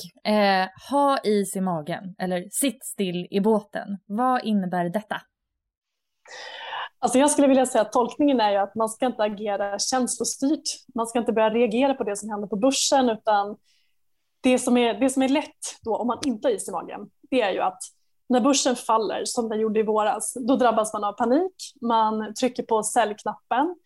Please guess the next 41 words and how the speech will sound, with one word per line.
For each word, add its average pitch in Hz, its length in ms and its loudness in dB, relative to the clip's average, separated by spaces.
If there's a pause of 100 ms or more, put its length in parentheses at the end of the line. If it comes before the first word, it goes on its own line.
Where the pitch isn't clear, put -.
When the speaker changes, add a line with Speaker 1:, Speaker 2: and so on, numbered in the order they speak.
(320)
Speaker 2:
Ofta - 280 0
när 233 80 2
börsen 220 300 -4
redan 214 200 -4
gått 220 180 -6
ner 294 200 4
ganska 285 280 2
mycket, 233 580 2
eller 214 280 0
en 214 240 -6
dag 214 380 0
då, 196 360 -2 (140)
eh, 214 220 -18
som 226 220 0
det 214 60 2
var 214 140 2
i 208 40 0
våras 214 420 2
när 214 80 -2
börsen 208 420 -4
faller 240 420 2
tio 233 380 0
procent, - 500 -2 (480)
då 240 140 2
ser 226 200 2
vi 208 80 0
hur 208 100 -4
det 214 100 4
blir 214 160 -2
en 226 160 -6 (300)
febril 269 580 -2
aktivitet 208 540 -6
på 208 60 -10
marknaden. 202 560 -2
Massa 269 300 4
småsparare 226 760 2
som 208 140 -4
är 202 40 -4
livrädda 190 420 -2
och 196 100 -10
säljer. 180 380 -8